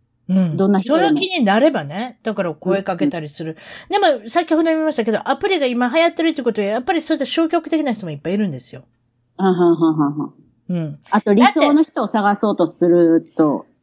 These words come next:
Speaker 1: だって、
Speaker 2: やっぱり歩いてたら見つからない。
Speaker 1: だってやっぱり声かけるイコール男性ですやん、普通。で、私は女性ですやん。あなたも女性ですけれども。
Speaker 2: はい、はい、はい、はい。
Speaker 1: もし、もしこれ男性に生まれて、七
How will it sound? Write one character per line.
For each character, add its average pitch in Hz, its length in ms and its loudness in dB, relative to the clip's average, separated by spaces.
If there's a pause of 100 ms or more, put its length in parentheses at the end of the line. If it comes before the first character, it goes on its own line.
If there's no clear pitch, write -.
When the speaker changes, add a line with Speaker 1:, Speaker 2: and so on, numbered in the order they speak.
Speaker 1:
だ - 80 2
っ - 20 6
て、 349 40 6
Speaker 2:
や - 20 4
っ - 40 0
ぱ 175 100 2
り 160 100 2
歩 202 240 2
い 220 60 2
て 269 100 2
た 196 100 -2
ら 156 80 2
見 160 140 4
つ - 80 -16
か 156 140 -6
ら 147 100 -2
な - 80 -2
い。 - 40 -12 (220)
Speaker 1:
だ 349 140 2
っ 415 60 -2
て 330 120 0
や 220 80 4
っ 202 40 -12
ぱ 220 80 -6
り 170 180 -6
声 - 220 0 (160)
か 427 140 0
け 294 140 -4
る 247 120 -2
イ 208 100 -6
コ 415 160 0
ー 370 60 2
ル 202 80 -2
男 269 240 0
性 294 180 -2
で 262 100 0
す 247 160 -10
や 175 60 -4
ん、 147 40 -10
普 - 120 -20
通。 - 320 -16 (340)
で、 262 60 -4
私 381 320 2
は 415 80 2
女 359 160 0
性 349 400 0
で 311 140 0
す 302 160 -6
や 175 100 0
ん。 - 20 -4
あ 190 40 -2
な 208 100 -2
た 190 80 -2
も 170 80 -6
女 156 140 -4
性 151 140 -8
で 156 120 -8
す - 100 -14
け 160 100 -10
れ 156 60 -10
ど 147 80 -12
も。 156 120 -10
Speaker 2:
は 156 100 4
い、 208 60 2
は 190 160 2
い、 170 60 2
は 165 160 -4
い、 156 40 2
は 302 80 4
い。 - 20 2
Speaker 1:
も 320 60 -2
し、 277 60 -10
も 392 100 2
し - 120 -6
こ 311 120 2
れ 233 80 2
男 269 240 2
性 269 180 0
に 254 100 0
生 254 40 2
ま 254 80 2
れ 196 80 -2
て、 190 60 -6
七 247 180 2